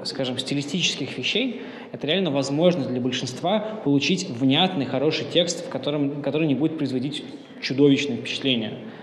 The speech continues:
на начальном этапе. Потому что потом, ну, потом люди учатся, э, рассказывать историю от А, там, до В.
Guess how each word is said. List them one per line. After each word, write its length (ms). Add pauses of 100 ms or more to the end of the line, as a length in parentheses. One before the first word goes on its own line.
(120)
на 100
начальном 480
этапе. 300 (340)
Потому 300
что 100
потом, 340
ну, 100
потом 440
люди 240 (280)
учатся, 800 (640)
э, 500
рассказывать 480
историю 420
от 220
А, 360
там, 420 (180)
до 220
В. 80